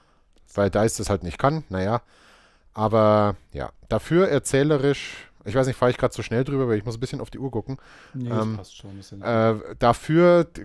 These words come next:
Speaker 1: kommt dann das vielleicht beste Star Wars Spiel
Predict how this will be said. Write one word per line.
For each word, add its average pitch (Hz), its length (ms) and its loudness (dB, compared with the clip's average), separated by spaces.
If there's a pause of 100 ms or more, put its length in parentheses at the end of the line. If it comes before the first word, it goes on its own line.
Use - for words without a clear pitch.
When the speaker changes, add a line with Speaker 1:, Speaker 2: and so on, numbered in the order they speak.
Speaker 1:
kommt 135 320 -2
dann 123 240 2
das 107 220 0
vielleicht 92 460 -4 (140)
beste 127 320 -2
Star 110 220 0
Wars 107 120 0
Spiel 98 400 -2